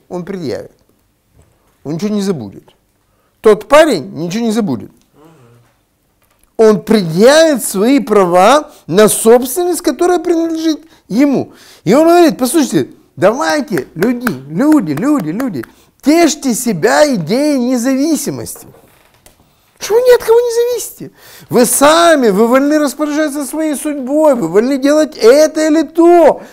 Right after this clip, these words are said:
Тешьте». Но потом придет тот, кто скажет: «Да, кстати, <clears throat> вы заблуждались.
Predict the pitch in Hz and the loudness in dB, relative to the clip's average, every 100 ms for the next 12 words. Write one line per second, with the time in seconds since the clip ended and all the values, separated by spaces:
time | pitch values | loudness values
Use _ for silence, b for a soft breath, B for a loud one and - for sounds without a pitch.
0 | B - 330 339 294 - 117 - b b | B 0 2 4 2 -2 -12 -14 b b
1 | 214 233 233 233 285 254 208 196 190 185 | -6 -2 -2 -2 -2 -4 -4 -4 -4 -4
2 | - 226 320 - b _ - 170 196 156 | -4 -4 -4 -8 b _ -12 -8 -4 -6
3 | 120 - - 156 127 - 120 - - _ | -8 -16 -4 -2 -2 -6 -10 -10 -20 _
4 | - 180 165 160 170 175 175 196 165 107 | -12 -10 -8 -8 -6 -8 -8 -8 -8 -8
5 | 98 | -10